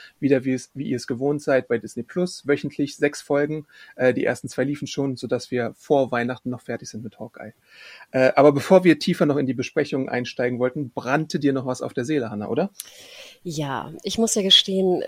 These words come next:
Speaker 2: dass am Wochenende so ein paar Mails uns erreicht haben über podcast at serienjunkies punkt de und zwar vor allem über Wheel of Time. Also die Serienjunkies da draußen wissen natürlich, dass, äh, am Freitag vor zwei Wochen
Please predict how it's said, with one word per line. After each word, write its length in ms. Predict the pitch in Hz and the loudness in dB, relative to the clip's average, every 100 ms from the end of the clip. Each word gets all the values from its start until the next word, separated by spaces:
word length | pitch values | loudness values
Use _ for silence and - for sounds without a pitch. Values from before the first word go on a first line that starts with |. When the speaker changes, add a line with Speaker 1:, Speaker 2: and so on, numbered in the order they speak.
| - | -6
Speaker 2:
dass 320 | 170 165 - | -6 -6 -6
am 220 | 180 175 | -4 -4
Wochenende 520 | 170 180 208 147 147 143 | -4 -2 -2 -2 -2 -2
so 120 | 151 | -4
ein 80 | 151 | -4
paar 400 | 175 160 156 151 | -4 -2 -2 -2
Mails 500 | 156 160 202 - - | 0 0 -2 -6 -4
uns 360 | 160 165 - | -4 -2 -4
erreicht 600 | - - 175 156 156 - | -4 -6 -4 -2 -2 -2
haben 260 | 170 151 160 | -2 -2 -2
über 200 | 156 160 | -2 -2
podcast 500 | - 170 185 156 - | -2 -6 -4 -4 -4
at 140 | 113 | -6
serienjunkies 800 | - 160 175 156 147 139 151 143 | -2 0 2 2 0 -4 -4 -6
punkt 40 | 151 | -6
de 340 | 110 143 156 | -8 -6 -4
und 160 | 143 151 | -2 -4
zwar 320 | - 160 160 | -2 -2 -2
vor 220 | - - | -4 -2
allem 180 | 170 175 | 0 0
über 260 | 160 160 | 0 0
Wheel 180 | 170 170 | 0 0
of 140 | 147 - | -2 -4
Time. 500 | - 180 139 120 - _ _ _ _ _ - - | -6 -4 -4 -6 -12 _ _ _ _ _ -16 -8
Also 240 | 170 160 | -2 -2
die 380 | 156 151 151 151 | -2 -4 -2 -2
Serienjunkies 540 | 151 165 170 165 160 - | 2 4 6 4 -2 -4
da 60 | |
draußen 340 | 165 165 185 170 | -2 -2 -2 -2
wissen 180 | 196 | 0
natürlich, 400 | 170 - 170 160 | 0 0 -4 -4
dass, 380 | - 156 151 - | -4 -2 0 0
äh, 100 | - | -2
am 340 | 151 160 - 165 | -4 -4 -4 -6
Freitag 540 | - 160 165 170 160 | -4 -2 -2 -2 -4
vor 360 | - 160 151 - | -6 -4 -4 -4
zwei 440 | - 170 165 151 | -4 0 0 0
Wochen 440 | 156 190 214 202 | -4 -2 0 0